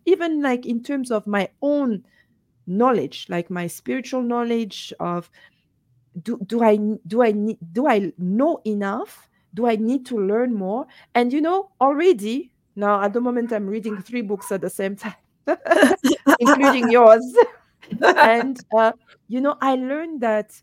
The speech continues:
Speaker 1: but I knew that already. But, you know, it's just good to read it as well. I
Speaker 2: Mm-hmm.
Speaker 1: learned that, you know, we are constant learners.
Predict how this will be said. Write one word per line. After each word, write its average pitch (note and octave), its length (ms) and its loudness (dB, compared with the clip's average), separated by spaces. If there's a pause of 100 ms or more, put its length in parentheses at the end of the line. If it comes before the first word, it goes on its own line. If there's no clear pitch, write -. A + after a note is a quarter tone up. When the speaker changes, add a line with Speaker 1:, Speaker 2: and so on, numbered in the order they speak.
Speaker 1:
but G3+ 140 -8
I G3 100 -6
knew G#3+ 260 -8
that F3+ 240 -12
already. F3+ 360 -12
But, G3 280 -10
you A#3 120 -8
know, A#3+ 80 -6
it's B3 200 -10
just D#4 280 -14
good A3+ 220 -8
to G#3+ 160 -10
read F3+ 260 -10
it F#3+ 180 -12
as F#3+ 220 -8
well. - 260 -8 (680)
I G#3+ 140 4
Speaker 2:
Mm-hmm. - 20 6
Speaker 1:
learned C4 300 -4
that, A3+ 200 -4
you A3+ 80 -6
know, A3+ 220 -4 (180)
we C4 300 -4
are G3 220 -4 (100)
constant A#3 500 -8
learners. G#3 600 -8